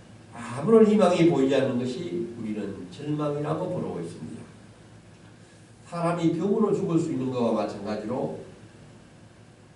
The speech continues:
절망하는 마음이 들면은 죽게 되는 것입니다. 오늘 성경을 보면은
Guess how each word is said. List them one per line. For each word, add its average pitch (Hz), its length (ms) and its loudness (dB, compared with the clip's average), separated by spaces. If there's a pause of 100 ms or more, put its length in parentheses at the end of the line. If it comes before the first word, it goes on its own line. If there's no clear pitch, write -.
(240)
절망하는 196 580 -2
마음이 120 320 -2
들면은 113 540 -4 (760)
죽게 233 300 -8
되는 113 220 -6
것입니다. - 460 -14 (1900)
오늘 233 220 4
성경을 240 500 4
보면은 - 680 0